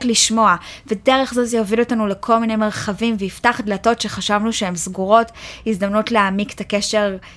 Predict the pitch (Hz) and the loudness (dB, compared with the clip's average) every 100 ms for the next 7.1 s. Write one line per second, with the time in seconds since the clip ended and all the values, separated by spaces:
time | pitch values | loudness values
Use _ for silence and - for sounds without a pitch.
0 | - 190 175 180 190 202 190 - 190 175 | -10 -6 -4 -4 -2 -2 -4 -4 -2 -2
1 | 175 170 170 - - - 185 - 185 170 | -4 -8 -8 -10 -10 -6 -4 -2 -2 -4
2 | 165 165 170 160 - 208 208 - 196 185 | -4 -6 -6 -6 -4 -2 -2 -2 -2 0
3 | 170 170 170 160 - 175 170 196 196 - | -2 -4 -8 -10 -10 -8 -4 -4 -4 -4
4 | 190 175 170 170 165 190 180 175 196 196 | -2 -2 -4 -6 -6 -4 -2 0 0 0
5 | 214 196 180 175 175 - - - - - | 0 0 0 -2 -8 -12 -18 -20 -20 -20
6 | - - - - 208 214 - 180 180 247 | -20 -20 -12 -6 -4 -4 -6 -8 -2 0